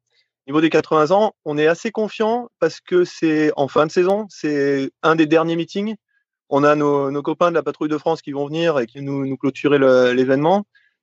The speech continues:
On a notre patrouille, euh, Tactical Display qui, euh, qui va, qui va faire buzzer, euh, qu'elle en peut plus. Et c'est un bel événement. On attend encore quelques gros partenaires qui vont nous permettre de, euh, d'étoffer, euh, d'étoffer tout ce qui est plateau aérien. Et là, on a eu la confirmation il y a pas longtemps, là, il y a, il y a une semaine,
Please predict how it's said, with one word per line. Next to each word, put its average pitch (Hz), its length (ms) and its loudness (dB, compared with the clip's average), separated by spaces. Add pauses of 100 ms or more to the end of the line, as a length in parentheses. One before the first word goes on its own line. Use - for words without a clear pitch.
(140)
On 131 60 0
a 135 80 4
notre 139 180 2
patrouille, 170 460 0
euh, 139 80 2
Tactical 147 460 -4
Display 156 380 -4
qui, 120 260 -6
euh, 117 120 -2
qui 127 160 -8
va, 123 220 2
qui 123 100 -12
va 123 120 -6
faire 135 160 0
buzzer, 147 480 0
euh, 113 340 2 (180)
qu'elle 131 120 0
en 127 80 2
peut 123 200 -2
plus. 196 220 -2 (240)
Et 131 80 -14
c'est 139 140 -8
un 135 40 -4
bel 156 160 2
événement. 147 420 -4 (260)
On 131 100 -2
attend 190 240 2
encore 202 240 0
quelques 180 280 -2
gros 165 200 -4
partenaires 185 500 0
qui 147 140 -16
vont 147 140 -8
nous 139 80 -6
permettre 160 360 0
de, 131 120 -4
euh, 123 480 -2
d'étoffer, 156 500 -2
euh, 123 340 4
d'étoffer 143 540 -4
tout - 140 -12
ce - 40 -12
qui 143 100 0
est - 20 -14
plateau 151 300 2
aérien. 143 360 2 (720)
Et 139 120 -6
là, 175 160 4
on 160 140 0
a 147 80 2
eu 180 80 -2
la 165 80 2
confirmation 160 640 -8
il - 20 -6
y 143 60 -2
a - 40 -6
pas 170 120 0
longtemps, 170 300 -6
là, 156 60 -4
il 123 60 -4
y 120 40 -2
a, 113 220 -2
il 113 80 -6
y 117 80 -4
a 123 40 -4
une 151 80 -8
semaine, 170 580 0